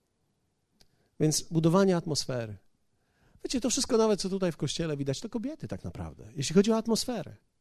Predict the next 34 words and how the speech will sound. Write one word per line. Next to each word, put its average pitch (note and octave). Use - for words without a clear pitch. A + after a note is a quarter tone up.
Kolory, D3+
to, E3
to F3+
wszystko, G#3+
co F3
się D#3+
dzieje F#3+
w -
kafeterii. D#3
Jak F3
ja G3
patrzę A#3+
na G#3
to, G#3
w F#3
jaki F3
sposób F3+
są D#3+
rzeczy E3
podane. D#3
Dzisiaj, F3+
dzie-, E3
wie-, F3
wiecie, F#3+
ktoś -
przyniósł F#3
nam E3+
kanapki. E3
To -
jest, -
jest A#3
nieprawdopodobne, A#3+
jakie F3
kolory. B3